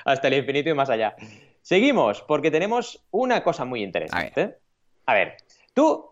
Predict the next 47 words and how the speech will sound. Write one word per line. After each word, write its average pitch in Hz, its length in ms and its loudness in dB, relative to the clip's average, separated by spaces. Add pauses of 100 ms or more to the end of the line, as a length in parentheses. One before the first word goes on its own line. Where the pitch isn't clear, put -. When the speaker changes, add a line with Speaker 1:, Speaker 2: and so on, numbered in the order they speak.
Speaker 1:
a 120 80 0
ver, 107 140 -4
a - 60 -16
ver, - 400 -14 (100)
va-, 160 140 -2
vamos 214 220 2
a 147 40 -12
situarnos. 87 500 -10
Speaker 2:
Venga, 101 420 -6
Speaker 1:
A 165 120 2
ver, 139 100 4
Speaker 2:
a 104 40 -2
ver. 87 180 -8
Speaker 1:
¿a 151 160 0
ti 294 240 -12
te 196 120 2
preocupa 165 480 -2
quedarte 123 300 -2
sin 113 180 -14
batería 101 480 -6 (560)
de 127 60 0
Speaker 2:
Hombre, 147 240 4
Speaker 1:
móvil? 101 100 2
Speaker 2:
actualmente, 147 560 -2
actualmente 156 640 -2
no, 113 580 0
pero 98 460 -4
Speaker 1:
No 254 140 2
tanto, 123 240 0
Speaker 2:
porque 110 140 0
Speaker 1:
¿verdad? 110 400 -2
Speaker 2:
no, 139 500 0
porque 123 840 0
considerando 135 720 -2
que 123 100 -6
tampoco 120 360 -10
soy 135 140 -8
de 127 100 -4
viajar 123 320 -6
mucho, 113 480 -6
no 98 100 -8
soy 117 180 -8
nómada 113 300 -4
digital, 107 640 -6
soy 101 180 -10
sedentario 104 760 -4
digital. 95 540 -10